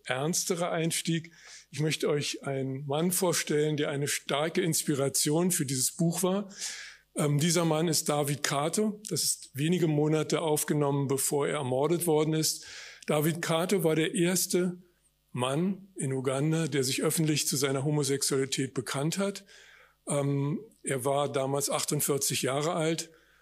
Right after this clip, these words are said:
und eine Zeitung hat kurz darauf eine Veröffentlichung gemacht, in der drin stand, äh, "Hängt ihn auf",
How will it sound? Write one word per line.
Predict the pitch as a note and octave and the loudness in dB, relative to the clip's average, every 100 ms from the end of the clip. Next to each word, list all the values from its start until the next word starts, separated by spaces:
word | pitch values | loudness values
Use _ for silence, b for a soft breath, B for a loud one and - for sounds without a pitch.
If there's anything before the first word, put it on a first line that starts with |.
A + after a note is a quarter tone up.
| b b _ | b b _
und | - D3 C#3+ - | 0 2 2 0
eine | C#3 C#3 | 0 0
Zeitung | - D#3 C#3+ D#3+ E3 - - - | 0 0 0 0 0 -2 -6 -2
hat | C#3+ C#3+ - | -4 -4 -4
kurz | - D3+ - | 0 0 0
darauf | E3 B2+ B2+ D3 - | -2 0 0 0 -2
eine | B3 C3+ | -2 -2
Veröffentlichung | C3+ E3 E3 E3+ D3+ D3 | 0 0 0 0 2 2
gemacht, | C#3 C#3 C#3 - | 2 0 -2 -2
in | C3 | 0
der | B2+ | 0
drin | C3 D3+ | 2 2
stand, | D3 - C#3+ C3+ - B B B B - | 2 2 0 -2 -6 B B B B -4
äh, | C3 | 0
"Hängt | B2 E3+ F3 | 2 2 2
ihn | D#3+ | 0
auf", | D#3 D3+ G3 - | 0 0 2 0